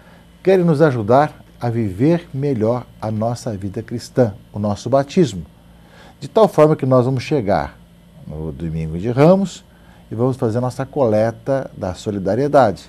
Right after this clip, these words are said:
Vamos partilhar aquilo que o Senhor, né, nos dá como dom e partilhar um pouco dos nossos bens solidariamente com os irmãos e irmãs. Depois, na Vigília Pascal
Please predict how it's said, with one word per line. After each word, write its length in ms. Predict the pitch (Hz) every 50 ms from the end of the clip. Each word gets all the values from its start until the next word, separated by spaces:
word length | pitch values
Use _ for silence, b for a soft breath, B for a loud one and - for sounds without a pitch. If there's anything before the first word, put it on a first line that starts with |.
| _ b b b b b b b b
Vamos 260 | - 110 113 101 -
partilhar 720 | - - 120 117 120 120 - 175 151 117 113 117 127 131 127 B B B B B B B B
aquilo 520 | - 123 120 - - - 127 127 127 131 127
que 80 | 127
o 20 | -
Senhor, 480 | - 123 117 107 110 110 120 135 127 - -
né, 180 | 104 101 104 107
nos 220 | 117 117 101 92
dá 360 | 85 87 107 117 131 143 165 - - _
como 240 | - 92 90 92 92
dom 480 | 82 85 101 107 117 131 147 165 165 160
e 60 | 147
partilhar 360 | 143 131 120 113 - 110 117
um 60 | 127
pouco 200 | 113 123 123 113
dos 80 | 110 104
nossos 360 | 110 113 107 - - 107 95
bens 460 | 90 82 110 120 139 151 135 - - B B B B B B B B
solidariamente 1300 | _ - - - - 190 202 196 160 123 101 131 131 131 117 101 98 101 110 120 123 110 - - - -
com 160 | - 85 87
os 140 | 90 85 78
irmãos 400 | 85 82 85 85 85 85 80 76
e 40 | 80
irmãs. 480 | 73 64 57 50 - - - - - - - b b b b b b b b b b
Depois, 300 | - 85 - - 104 107
na 80 | 101 101
Vigília 400 | 85 87 87 85 87 80 95 92
Pascal 680 | 90 - 101 - - - - 101 98 120 143 156 151